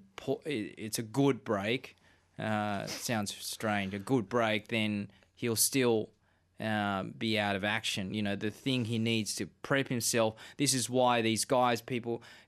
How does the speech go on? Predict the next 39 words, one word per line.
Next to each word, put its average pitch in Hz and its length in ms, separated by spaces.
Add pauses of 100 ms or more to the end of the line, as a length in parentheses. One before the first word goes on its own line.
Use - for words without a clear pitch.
go, 123 220
"Why 165 300
are 156 40
they 131 160
riding, 117 420
need 113 200
a 107 60
three-week 123 580
race 104 300
to 107 80
prepare 107 400
for 110 120
the 104 100
Worlds?" 107 380
It's 85 160
to - 80
get 107 320
that 107 480
competition, 110 680
that 101 180
hardness 104 580
into 101 240
their 98 200
legs, 101 520 (360)
uh, 98 300
even 107 260
though 101 220
a - 20
lot 107 240
of 101 200
Worlds 104 540
aspirants - 920
are 98 80
riding 98 420
the 92 300
Tour 113 180
of 98 80
Britain 104 340
because, 98 440